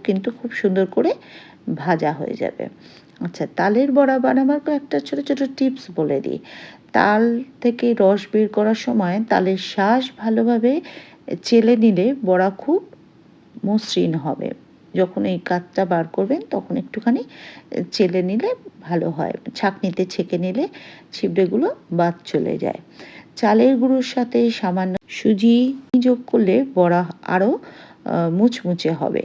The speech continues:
অর্থাৎ আমি যদি এই আটার সঙ্গে একটু সুজি মেশাতাম তাহলে আরও বেশি মচমচে হতো। বড়া ভাজার আগে, আ, ইস-, কিছুক্ষণ যদি এই মিশ্রণটা ফ্রিজে রেখে দেওয়া যায় তাহলে বড়া ভাজার সময় কিন্তু,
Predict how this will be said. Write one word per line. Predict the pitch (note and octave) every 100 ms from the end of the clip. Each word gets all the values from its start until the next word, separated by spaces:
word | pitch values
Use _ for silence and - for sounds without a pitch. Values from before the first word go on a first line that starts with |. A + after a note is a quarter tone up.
| -
অর্থাৎ | G3 G3 - A3 - - - -
আমি | G3 G3
যদি | G3+ G#3 G3+ G3+
এই | F#3+ F#3+ F#3+ - -
আটার | - - G#3+
সঙ্গে | - A3+ A3+
একটু | - G#3 -
সুজি | - - G3 A3 A3 C#4+
মেশাতাম | C#4 B3 G3 F3+ F3+ A3+
তাহলে | A#3+ F3+ F#3+ A3 E4+ -
আরও | F3+ F3+
বেশি | F#3 G3 - G#4 - - - - -
মচমচে | G3 G#3 - F#3 F3 F3
হতো। | E3+ E3 - G4 - - - - -
বড়া | F3+ F#3+ B3+
ভাজার | A#3 A3 B3 B3
আগে, | A#3 A3+ C4 G#4 - - - -
আ, | - - F#3+ -
ইস-, | G#3+ - - -
কিছুক্ষণ | - A#3 C#4+ C#4 C#4
যদি | B3+ C4 B3 B3+ B3+
এই | G#3+ G#3
মিশ্রণটা | G#3+ G#3+ A3+ A3+ A3 A3+
ফ্রিজে | - A#3 A#3 C#4
রেখে | C4+ C4+ C#4
দেওয়া | C4 B3 A3+
যায় | F3+ E3+ A3+ - - - -
তাহলে | G3+ G3 G#3+ F#3+ C4+ B3
বড়া | F#3 F#3+
ভাজার | F#3 - F3 G#3
সময় | A3+ - B3 B3+
কিন্তু, | B3 A3 E3+ -